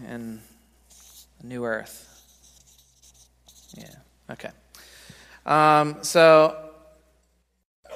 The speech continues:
I think God, he would have loved it if that would have been the,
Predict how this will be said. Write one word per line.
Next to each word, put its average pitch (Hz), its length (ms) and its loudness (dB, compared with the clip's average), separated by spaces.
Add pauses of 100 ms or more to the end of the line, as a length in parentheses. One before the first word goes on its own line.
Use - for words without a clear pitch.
(580)
I - 120 -6
think 196 180 -2
God, 185 340 8 (600)
he 214 120 -2
would 208 120 6
have 175 60 2
loved 180 260 8
it 151 160 4 (1300)
if 135 200 -14
that 147 220 2
would 139 120 -4
have 131 80 -8
been 131 260 -8
the, 117 220 -10